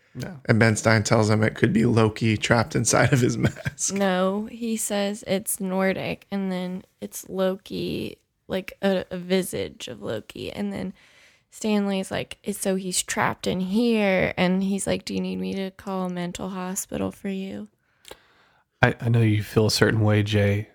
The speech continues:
Speaker 1: about Ben Stein, but I thought he was
Speaker 2: <laughs>
Speaker 1: excellent in this movie.
Speaker 2: Yeah, he was fine. <laughs>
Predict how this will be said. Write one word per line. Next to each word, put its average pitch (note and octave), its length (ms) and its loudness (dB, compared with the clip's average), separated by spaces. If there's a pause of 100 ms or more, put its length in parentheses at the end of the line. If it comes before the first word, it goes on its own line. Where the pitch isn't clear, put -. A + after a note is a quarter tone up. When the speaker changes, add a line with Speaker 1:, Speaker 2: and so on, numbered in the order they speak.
Speaker 1:
about A2+ 460 -2
Ben G#2+ 200 2
Stein, G#2 420 0
but G#2 120 0
I G#2+ 80 4
thought G#2 260 2
he A2+ 120 0
was G#2+ 560 0 (160)
Speaker 2:
<laughs> - 200 -6
Speaker 1:
excellent - 560 0
in A#2+ 60 -4
this G#2+ 220 -4
movie. A2+ 300 2 (280)
Speaker 2:
Yeah, B2 200 -2 (120)
he E3 60 -2
was D3+ 160 2
fine. A#2 340 -2 (560)
<laughs> - 140 4